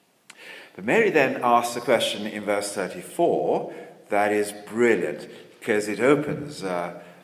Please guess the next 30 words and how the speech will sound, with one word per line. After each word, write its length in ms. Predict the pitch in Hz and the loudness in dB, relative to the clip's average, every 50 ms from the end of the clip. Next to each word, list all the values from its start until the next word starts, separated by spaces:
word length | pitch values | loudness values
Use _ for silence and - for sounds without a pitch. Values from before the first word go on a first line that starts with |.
| _ _ _ - | _ _ _ -10
uh, 140 | - 87 85 | -8 -6 -6
the 160 | 85 87 90 | -6 -8 -8
horizon 520 | 87 92 92 90 87 87 87 87 - 92 92 | -6 -4 -2 -2 0 -2 -2 -4 -8 -8 -6
even 320 | 101 117 117 110 107 101 | -4 -4 -4 -6 -6 -6
more 400 | 101 98 92 80 71 - - - - - - - - | -2 -2 0 0 -2 -4 -6 -12 -16 -18 -20 -20 -16
for 140 | - - 90 | -8 -4 -4
us 340 | 87 85 80 - - - - - | -2 -2 -4 -4 -8 -10 -8 -6
to 280 | 90 82 82 82 82 | -6 -6 -6 -6 -8
see 440 | 82 - - 98 95 87 85 85 85 | -10 -10 -8 -6 -6 -4 -4 -6 -8
a 80 | 82 87 | -8 -10
bigger 480 | 82 80 - - 107 101 90 98 92 | -12 -10 -6 -6 -4 -4 -4 -6 -8
view 400 | 85 - 87 80 78 80 78 80 - - - - - | -6 -8 -8 -8 -8 -8 -10 -12 -16 -20 -20 -20 -12
of 180 | - 85 80 80 | -8 -8 -8 -6
Jesus. 640 | - 92 90 80 - - - - - - - - - - - - - _ _ _ _ _ | -4 -4 -4 -6 -6 -10 -14 -14 -14 -14 -16 -16 -18 -20 -20 -20 -20 _ _ _ _ _
And 200 | - - 101 104 | -2 0 0 0
in 60 | 104 95 | 2 4
verse 260 | 143 175 185 185 - | 4 4 4 4 2
thirty-four, 580 | 147 120 - - - - 95 85 85 85 85 - - - - - | 0 0 0 -2 -6 -4 -2 -2 -2 -4 -6 -10 -16 -16 -16 -12
uh, 100 | - - - | -12 -10 -8
Mary 320 | 104 107 107 104 98 92 90 | -2 0 0 2 2 2 0
asks, 460 | 85 87 85 90 - - - - - - - - | 0 0 -2 -4 -6 -10 -12 -14 -16 -18 -20 -20
"How 320 | - - - 131 160 170 165 | -16 -10 -4 0 0 0 2
will 180 | 165 170 165 | 0 0 0
this 240 | 156 151 - - - | 0 -2 -4 -4 -6
be, 540 | - - 143 135 123 104 87 78 - - - - - - - - - - _ _ _ _ _ - | 0 4 4 4 4 2 -2 -6 -8 -12 -14 -16 -20 -20 -20 -20 -20 -20 _ _ _ _ _ -16
since 520 | - - 113 101 98 98 95 - - - | -12 -6 -4 -4 -4 -4 -6 -10 -12 -8
I 300 | 101 101 95 92 95 95 95 | -4 -2 -2 -2 -2 -4 -6
am 260 | 95 95 90 87 87 82 - | -6 -6 -6 -6 -8 -10 -14
a 80 | 92 | -12
virgin?" 480 | 80 95 98 95 95 - - 82 71 | -6 -4 -4 -4 -4 -6 -8 -10 -12